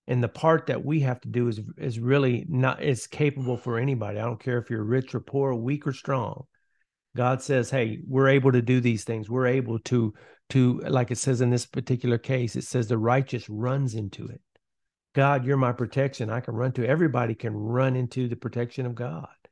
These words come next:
It doesn't matter what your situation is. You know, everybody's able to do this. So we see that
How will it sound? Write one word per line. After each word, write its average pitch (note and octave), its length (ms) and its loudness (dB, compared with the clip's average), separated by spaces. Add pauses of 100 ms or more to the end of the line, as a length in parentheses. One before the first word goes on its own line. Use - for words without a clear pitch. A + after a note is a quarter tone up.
(280)
It B2+ 100 0
doesn't C3+ 280 2
matter C3+ 220 4
what C3 240 -2
your C3 80 -4
situation C3 680 -6
is. - 300 -16 (500)
You B2+ 100 0
know, A#2+ 100 4
everybody's C3 600 2
able B2+ 240 0
to A#2+ 100 -2
do C3 220 -2
this. - 280 -10
So B2 160 0
we C3 180 4
see C#3+ 380 2
that A#2 320 0